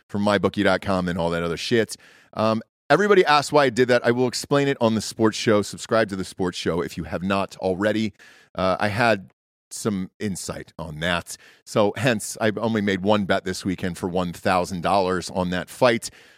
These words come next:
So for the, the, the O G day one homies who are also in sports on Facebook, that's why. Uh,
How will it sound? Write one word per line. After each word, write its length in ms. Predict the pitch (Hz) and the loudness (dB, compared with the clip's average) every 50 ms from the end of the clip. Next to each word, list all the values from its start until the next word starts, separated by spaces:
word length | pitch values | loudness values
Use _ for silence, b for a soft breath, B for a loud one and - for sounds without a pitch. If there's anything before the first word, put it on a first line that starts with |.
| b b b | b b b
So 300 | b - - 135 131 127 | b 0 4 4 4 4
for 160 | - - 143 135 | 2 2 4 4
the, 240 | 127 127 131 135 - | 4 4 2 -2 -2
the, 100 | - 123 | 0 2
the 300 | 127 123 123 123 127 131 | 2 4 2 2 2 4
O 160 | 143 151 160 | 6 6 4
G 400 | 151 117 143 151 147 135 131 127 | 4 4 2 4 4 4 4 2
day 220 | - - 123 123 | 2 2 2 4
one 220 | 131 120 120 120 110 | 4 4 4 2 4
homies 440 | 104 117 113 113 110 110 107 - - | 4 4 4 4 2 0 0 -2 0
who 80 | 113 95 | 2 4
are 80 | 95 | 4
also 300 | 98 101 98 - - 110 | 6 4 4 2 -2 -4
in 80 | 95 92 | -4 -4
sports 480 | - - - - 95 98 95 87 - | -6 -8 -6 -2 -2 -2 -2 -2 -4
on 160 | - 82 87 82 | -6 -6 -6 -6
Facebook, 520 | - - 92 90 85 - - 87 85 - | -4 -4 -4 -4 -4 -4 -4 -4 -4 -4
that's 320 | - 98 92 92 - - - | -2 -2 -2 -2 -2 -2 2
why. 420 | 113 135 147 151 151 147 147 135 - b b b b b b b | 4 6 6 6 6 4 2 -2 -4 b b b b b b b
Uh, 160 | b 110 113 | b 0 0